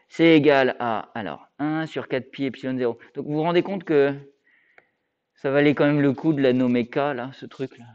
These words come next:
Parce qu'on a marre de l'écrire partout. R et puis, dans tous les cas, il y aura, euh, R deux plus Z deux puissance trois demi. Ça, il va sortir.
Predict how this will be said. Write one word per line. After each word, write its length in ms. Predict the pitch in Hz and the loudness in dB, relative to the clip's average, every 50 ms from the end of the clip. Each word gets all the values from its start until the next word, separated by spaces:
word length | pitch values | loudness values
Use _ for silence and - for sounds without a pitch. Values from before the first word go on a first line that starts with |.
| _ _ _ _ _ _ _ _ _ | _ _ _ _ _ _ _ _ _
Parce 120 | _ _ _ | _ _ _
qu'on 280 | _ 120 117 123 120 113 | _ -20 -20 -20 -18 -12
a 140 | 113 117 117 | -10 -6 -6
marre 260 | 117 120 123 127 123 | -4 -4 -4 -6 -6
de 100 | 113 113 | -6 -8
l'écrire 320 | 110 107 - - 117 - | -8 -8 -10 -14 -18 -20
partout. 460 | _ - 110 - - - 117 117 120 107 - _ _ _ _ _ _ _ _ _ _ _ _ _ _ _ _ _ _ _ _ _ 220 226 - _ _ _ _ _ _ _ _ - | _ -20 -20 -20 -18 -16 -16 -16 -16 -16 -20 _ _ _ _ _ _ _ _ _ _ _ _ _ _ _ _ _ _ _ _ _ -20 -20 -20 _ _ _ _ _ _ _ _ -4
R 340 | 123 127 139 160 180 202 214 - - _ _ _ _ _ _ _ _ _ _ _ _ _ _ _ _ _ - _ - | -2 0 0 0 -2 -4 -8 -12 -18 _ _ _ _ _ _ _ _ _ _ _ _ _ _ _ _ _ -16 _ -10
et 60 | 117 | -8
puis, 140 | 110 131 139 | -6 -4 -2
dans 180 | 131 131 131 127 | -2 -2 -2 -2
tous 180 | - - 185 | -2 2 4
les 160 | 185 180 180 | 6 6 6
cas, 200 | 180 185 170 170 | 6 4 4 4
il 60 | 170 147 | 4 4
y 60 | 139 | 4
aura, 420 | 131 127 117 123 127 131 131 123 | 4 2 2 2 2 4 4 4
euh, 260 | 117 110 107 107 107 107 - _ _ _ _ _ _ _ _ _ _ _ _ _ _ _ _ _ _ _ _ _ _ _ _ - | 2 2 0 -2 -2 -6 -10 _ _ _ _ _ _ _ _ _ _ _ _ _ _ _ _ _ _ _ _ _ _ _ _ -2
R 240 | 139 151 151 131 139 | 0 0 0 0 -2
deux 340 | 120 113 151 156 160 160 143 | -4 -2 0 2 2 2 0
plus 480 | - - 135 131 135 127 - - - - 123 | -2 -6 -8 -6 -6 -8 -8 -14 -16 -14 -14
Z 280 | 113 107 117 139 139 | -10 -4 -2 0 0
deux 520 | 123 117 110 117 135 139 143 143 143 143 143 | 0 -2 -6 -4 -4 -2 -2 -2 -4 -6 -10
puissance 500 | - - 120 - - 135 127 120 113 - | -12 -14 -16 -14 -12 -12 -12 -12 -12 -16
trois 220 | - - 110 120 | -10 -8 -6 -6
demi. 500 | 117 117 135 139 151 180 214 240 233 - _ _ _ _ | -4 -4 -4 -4 -4 -4 -6 -10 -12 -16 _ _ _ _
Ça, 300 | _ _ - 131 139 135 | _ _ -8 -6 -4 -4
il 100 | 127 117 | -4 -4
va 100 | 107 113 | -6 -8
sortir. 640 | - - 120 - - _ 139 143 160 202 226 - | -8 -10 -12 -12 -10 _ -4 -4 -4 -4 -6 -8